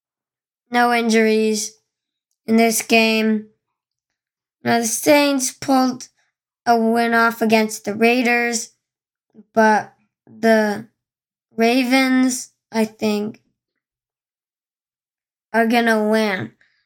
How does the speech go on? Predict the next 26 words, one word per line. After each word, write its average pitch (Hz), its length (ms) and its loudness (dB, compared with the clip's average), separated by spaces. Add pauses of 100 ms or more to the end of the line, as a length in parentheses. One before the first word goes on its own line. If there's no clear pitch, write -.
(100)
I - 60 -2
mean, 240 280 -2 (260)
I 226 40 -2
think 302 180 4
Lamar 240 260 2
Jackson 220 520 2
throws 214 460 0 (120)
to 220 280 -2 (600)
at 220 100 0
least 220 240 -2
one 254 180 2
touchdown, 220 640 2
rushes 208 440 0
for 202 160 -6
at 196 140 -2
least 202 320 -4
one. 190 420 -4 (1300)
I 233 80 -2
think 233 160 2
Mark 233 240 4
Andrews 220 800 0 (260)
catches 240 400 0
at 214 120 0
least 214 580 -2 (320)
one 214 220 2
touchdown, 208 1040 0